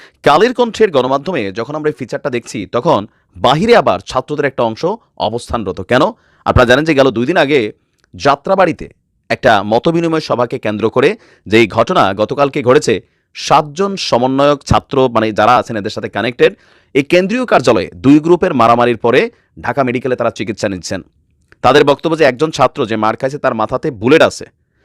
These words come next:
পুরো শরীরে ছররাগুলি আছে, তারপরেও এই কেন্দ্রীয় কার্যালয়ের মধ্যে আসার পরে তাদেরকে ট্যাগ দিয়া, ছাত্রলীগ, ছাত্রদল,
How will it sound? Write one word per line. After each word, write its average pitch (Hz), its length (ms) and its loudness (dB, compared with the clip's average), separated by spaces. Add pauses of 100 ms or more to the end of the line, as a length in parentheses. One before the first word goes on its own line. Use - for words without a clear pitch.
(140)
পুরো 131 160 2
শরীরে 147 280 2
ছররাগুলি 143 640 -2
আছে, 87 200 -8
তারপরেও 127 560 4 (280)
এই 151 120 2
কেন্দ্রীয় 180 420 -2
কার্যালয়ের 165 480 0
মধ্যে 139 220 -4
আসার 120 260 -4
পরে 120 220 -4
তাদেরকে 120 320 -6
ট্যাগ 156 240 -2
দিয়া, 156 260 -2
ছাত্রলীগ, 131 560 -2
ছাত্রদল, 123 540 2